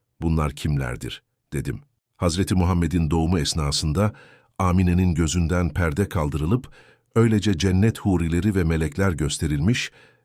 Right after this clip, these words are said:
ve daha pek çok harikulade haller seyrettirilmiş olduğu rivayet edilir. Aşere-i Mübeşşere'den, cennetle müjdelenen on kişiden.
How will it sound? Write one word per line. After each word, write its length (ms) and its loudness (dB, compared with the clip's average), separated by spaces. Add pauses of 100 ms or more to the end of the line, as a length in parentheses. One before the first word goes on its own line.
ve 160 0
daha 240 2
pek 220 0
çok 240 0
harikulade 720 0
haller 400 -2
seyrettirilmiş 800 -2
olduğu 440 0 (340)
rivayet 460 0
edilir. 460 -8 (380)
Aşere-i 500 2
Mübeşşere'den, 840 0 (340)
cennetle 480 0
müjdelenen 640 0
on 180 0
kişiden. 500 -6